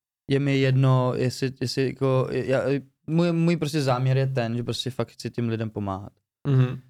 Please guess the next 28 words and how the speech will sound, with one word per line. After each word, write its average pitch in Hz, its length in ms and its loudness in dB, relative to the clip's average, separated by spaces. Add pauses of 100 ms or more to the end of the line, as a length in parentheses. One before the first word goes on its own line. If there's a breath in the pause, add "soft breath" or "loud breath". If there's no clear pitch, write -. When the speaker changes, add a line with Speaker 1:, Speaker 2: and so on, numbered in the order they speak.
Speaker 1:
Jo, 110 180 0
že 120 140 -2
chci - 160 -6
snižovat 117 360 -2
to 120 100 -4
utrpení 117 480 -4
a 107 40 -4
otvírat 113 400 -6
obzory. 110 380 -6
To 117 100 -4
je 143 60 -2
pro 135 140 -2
mě 117 140 -2
jako 113 320 -8
Speaker 2:
Mhm. 127 160 2
Speaker 1:
takový 117 240 -2
to 117 220 0
Speaker 2:
Mhm. 113 100 -6
Speaker 1:
vnitrní. 120 480 -4
A 123 100 -2
já 127 140 0
to 131 120 -8
cítím 117 360 -4
teďkon 110 280 -4
hodně. 107 240 -4
Speaker 2:
Yes. 113 280 -4 (160 soft breath)
Speaker 1:
A - 200 -6
Speaker 2:
Hm. 127 60 -2